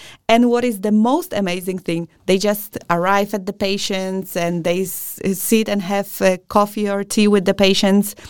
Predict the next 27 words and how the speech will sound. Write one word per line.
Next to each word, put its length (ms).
Yet 500
they 300
have 520
saved 760
forty 520
percent 640
of 160
the 140
hours 400
prescribed 520
by 140
the 120
doctor. 480
They 340
continue 720
to 180
deliver 640
millions 880
of 180
savings 540
for 220
the 100
Dutch 340
government, 680
because 480
what 440
is 400